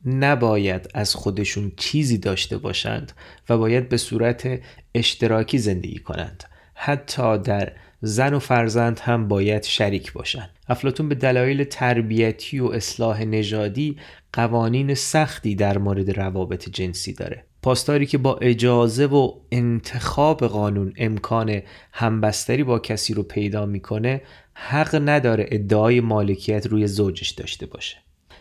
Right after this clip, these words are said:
اگر فرزند بیاره، اجازه نداره فرزند رو خودش بزرگ کنه. حتی نباید از این که فرزند آورده مطلع بشه. حاصل این زندگی اشتراکی تربیت پاسداران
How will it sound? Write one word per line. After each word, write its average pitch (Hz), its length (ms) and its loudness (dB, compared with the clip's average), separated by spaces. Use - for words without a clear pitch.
اگر 120 200 2
فرزند 123 760 0
بیاره، 120 500 2
اجازه 123 400 4
نداره 110 360 0
فرزند 113 760 0
رو 123 240 2
خودش - 540 -2
بزرگ 92 400 -6
کنه. 87 260 -12
حتی 143 260 -2
نباید 143 380 2
از 123 220 0
این 139 120 -2
که 131 120 -10
فرزند 117 680 -2
آورده 113 440 0
مطلع 120 560 0
بشه. - 360 -6
حاصل 131 420 2
این 147 140 2
زندگی 131 600 0
اشتراکی 120 920 0
تربیت 113 920 0
پاسداران 107 1160 0